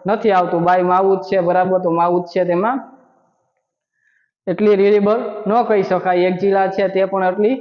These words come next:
નહીં કહી શકાય, પણ બહુ વિશ્વનીય અથવા તો જે રિલીબલ મેથડ છે, બરાબર, એ આપણે by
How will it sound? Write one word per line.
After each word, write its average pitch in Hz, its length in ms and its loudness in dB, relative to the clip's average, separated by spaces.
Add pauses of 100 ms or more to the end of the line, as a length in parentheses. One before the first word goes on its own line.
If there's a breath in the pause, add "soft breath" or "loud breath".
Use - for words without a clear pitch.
(260)
નહીં 220 200 0
કહી 208 160 0
શકાય, 180 300 -2
પણ 175 200 -2
બહુ 196 300 0
વિશ્વનીય 196 520 -2
અથવા 180 320 -2
તો 180 120 0
જે 175 120 0
રિલીબલ 185 440 2
મેથડ 175 400 -2
છે, 196 180 -2
બરાબર, 175 400 0
એ 185 220 2 (400 loud breath)
આપણે 180 360 -2 (320)
by 180 200 2